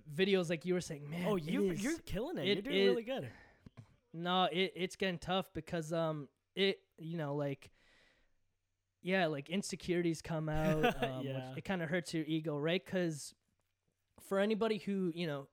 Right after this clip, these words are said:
Speaker 1: uh, for any listeners who do wa-, uh, you know, who do, uh,
Speaker 2: Create content.
Speaker 1: videos
Speaker 2: Yeah, yeah.
Speaker 1: daily, do, yeah, create content, thank you. Um,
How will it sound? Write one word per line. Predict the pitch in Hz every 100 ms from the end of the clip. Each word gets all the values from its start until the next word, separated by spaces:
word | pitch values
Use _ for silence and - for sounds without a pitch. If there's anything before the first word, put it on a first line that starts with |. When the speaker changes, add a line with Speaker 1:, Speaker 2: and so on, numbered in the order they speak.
| -
Speaker 1:
uh, | 160 151
for | 143 185
any | 196
listeners | 165 165 - 160 -
who | 160
do | 151 165 160 160 160 156 _ _ - -
wa-, | 139 147 143
uh, | 156
you | 139 170
know, | 147
who | 135 147
do, | 139 165 170 156
uh, | 151 139
Speaker 2:
Create | 135 127
content. | 123 147 156
Speaker 1:
videos | 151 143 139
Speaker 2:
Yeah, | 175
yeah. | 147 147
Speaker 1:
daily, | 147 143
do, | 135 151 143 _ 190
yeah, | 196 214 -
create | - 233 -
content, | 190 175 147 156
thank | 160 -
you. | 139 127 _ _ _ _ _
Um, | 160 165 156 156